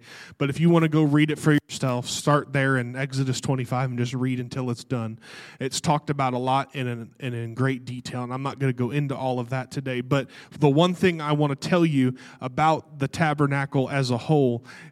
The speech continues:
today is that it was all centered around leading up to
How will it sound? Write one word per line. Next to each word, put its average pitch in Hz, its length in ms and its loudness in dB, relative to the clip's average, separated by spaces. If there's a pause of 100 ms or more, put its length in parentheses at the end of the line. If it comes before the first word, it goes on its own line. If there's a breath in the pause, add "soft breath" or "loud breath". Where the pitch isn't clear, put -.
today 135 340 0
is 135 160 0
that 139 140 0
it 151 100 2
was 143 180 4
all 170 340 2
centered 165 520 2
around 120 520 0
leading 156 460 2
up - 380 -2
to 123 460 2